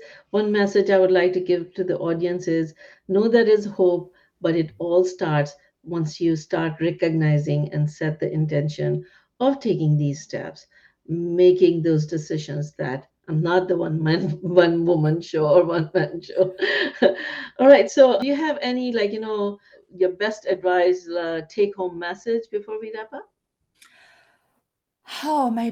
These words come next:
Speaker 2: best advice. My favorite kind of motto to live by is good, better, best. So I used to fill my life with a lot of stuff,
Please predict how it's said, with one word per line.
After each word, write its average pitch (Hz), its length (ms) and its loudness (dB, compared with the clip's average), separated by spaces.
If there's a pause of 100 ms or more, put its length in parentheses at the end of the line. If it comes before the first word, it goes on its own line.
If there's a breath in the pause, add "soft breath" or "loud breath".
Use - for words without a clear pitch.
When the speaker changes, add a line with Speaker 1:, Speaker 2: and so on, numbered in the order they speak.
(120)
Speaker 2:
best 277 320 0
advice. 208 480 -6 (720)
My 277 300 2
favorite 311 760 -6 (640)
kind 262 220 -4
of 226 60 0
motto 220 400 0
to 233 120 -8
live 202 200 -4
by 277 280 2
is 214 160 -2
good, 254 260 -2
better, 220 220 0
best. - 440 -6 (340 soft breath)
So 240 560 2 (200)
I 269 220 6
used 311 460 -4
to 269 80 -4
fill 262 240 -2
my 247 140 0
life 226 300 -2
with 240 120 -8
a 202 60 -2
lot 208 240 -2
of 185 60 -6
stuff, - 720 -6